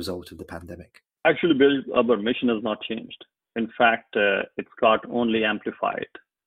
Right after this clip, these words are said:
Speaker 2: If you recall the first two quarters of this year, we very rapidly moved from the tightest job market in sixty years to the toughest job market in hundred years,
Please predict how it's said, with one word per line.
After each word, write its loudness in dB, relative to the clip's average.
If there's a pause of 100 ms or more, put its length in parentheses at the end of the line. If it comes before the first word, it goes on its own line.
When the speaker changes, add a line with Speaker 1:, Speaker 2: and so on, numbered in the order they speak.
(520)
Speaker 2:
If -6
you 0 (500)
recall 4
the 0
first 2 (880)
two 4
quarters 2
of -8
this -2
year, 0 (720)
we 4
very 4
rapidly 6
moved 0 (120)
from -2
the -2 (100)
tightest 4
job 6
market 2
in -4
sixty -2
years 2 (480)
to 2
the 2
toughest 2
job 2
market 0
in -2
hundred -4
years, -6